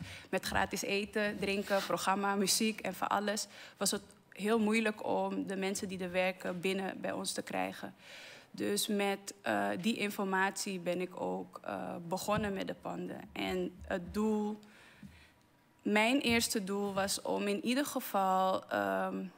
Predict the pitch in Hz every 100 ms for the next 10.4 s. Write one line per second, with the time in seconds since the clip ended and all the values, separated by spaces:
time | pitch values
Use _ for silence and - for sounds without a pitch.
0 | - - - 196 196 196 196 202 208 202
1 | 196 202 104 208 - 202 202 190 190 196
2 | 196 190 - - 208 196 202 202 190 202
3 | 190 202 214 202 190 196 - - - -
4 | - 196 196 196 226 262 226 190 190 196
5 | 196 185 - 190 220 226 208 101 98 -
6 | - - - 226 190 190 190 185 190 180
7 | 190 - - - - - 190 190 202 196
8 | 196 208 214 208 185 180 180 - 180 180
9 | - 190 - 202 196 - 233 226 240 220
10 | 208 - 214 226